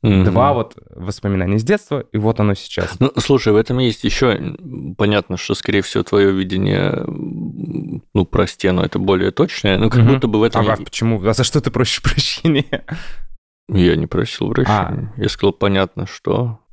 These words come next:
Speaker 2: А, мне показалось, ты сказал: "Прости".
Speaker 1: Ну, может быть, я и сказал: "Прости".
Speaker 2: <laughs> Прощаю.
Speaker 1: Хорошо, спасибо.
Speaker 2: <laughs> Так.
Speaker 1: Э, ну, короче, смотри, как будто бы есть еще один ракурс, с
Speaker 2: Мгм.
Speaker 1: которого можно взглянуть на эту сцену. Это история про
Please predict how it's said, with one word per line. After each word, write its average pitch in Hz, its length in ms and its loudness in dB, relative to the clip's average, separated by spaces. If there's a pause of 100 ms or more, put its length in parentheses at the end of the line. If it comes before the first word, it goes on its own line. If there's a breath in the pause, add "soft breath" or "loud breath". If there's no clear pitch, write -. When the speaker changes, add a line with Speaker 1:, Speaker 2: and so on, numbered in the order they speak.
Speaker 2:
А, 127 360 2
мне 107 120 -2
показалось, 110 260 -6
ты - 60 -18
сказал: 113 200 -2
"Прости". 113 580 -4 (160)
Speaker 1:
Ну, 190 140 6
может 127 280 4
быть, 92 160 -8
я 101 80 -4
и - 40 -6
сказал: 98 320 -2
"Прости". - 480 -10 (880)
Speaker 2:
<laughs> - 380 -4
Прощаю. - 460 -2 (520 loud breath)
Speaker 1:
Хорошо, - 340 0
спасибо. - 480 2
Speaker 2:
<laughs> - 60 -4
Так. 107 440 2
Speaker 1:
Э, 113 40 -4
ну, 117 140 0
короче, 139 340 2
смотри, 101 540 0
как 107 180 -12
будто 131 280 0
бы 110 180 4
есть 107 520 0
еще 107 260 2
один 90 280 0
ракурс, 92 400 -2
с - 40 4
Speaker 2:
Мгм. 117 100 6
Speaker 1:
которого 95 200 2
можно 90 300 0
взглянуть 95 480 -4
на 90 60 0
эту 90 220 0
сцену. 139 480 0 (760 loud breath)
Это 117 280 2
история 120 640 2
про 104 540 2